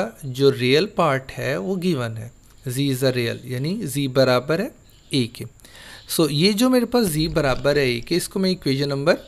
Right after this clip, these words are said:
वन का नाम दे देता हूँ। अब हमें क्या करना है, मुझे इसका कॉन्जुगेट लेना है, ये इक्वेशन नंबर वन का।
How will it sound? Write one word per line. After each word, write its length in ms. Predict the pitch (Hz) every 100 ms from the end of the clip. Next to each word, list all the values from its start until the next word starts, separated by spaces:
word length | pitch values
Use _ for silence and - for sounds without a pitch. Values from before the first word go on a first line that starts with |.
| - - - -
वन 300 | 143 135 165
का 160 | 156 147
नाम 260 | 127 123 117
दे 140 | 117
देता 220 | 110 107
हूँ। 120 | 120 123 - - - - - -
अब 140 | 170
हमें 240 | 226 262 247
क्या 140 | 226
करना 300 | 185 143 127
है, 140 | 151 226 - - -
मुझे 180 | 160 165
इसका 220 | 214 - 226
कॉन्जुगेट 640 | 196 139 131 131 131 123
लेना 280 | 123 113 113
है, 200 | 110 123 - - - -
ये 160 | 147
इक्वेशन 380 | 170 - 139 135
नंबर 240 | 127 127 139
वन 220 | 123 110
का। 260 | 107 110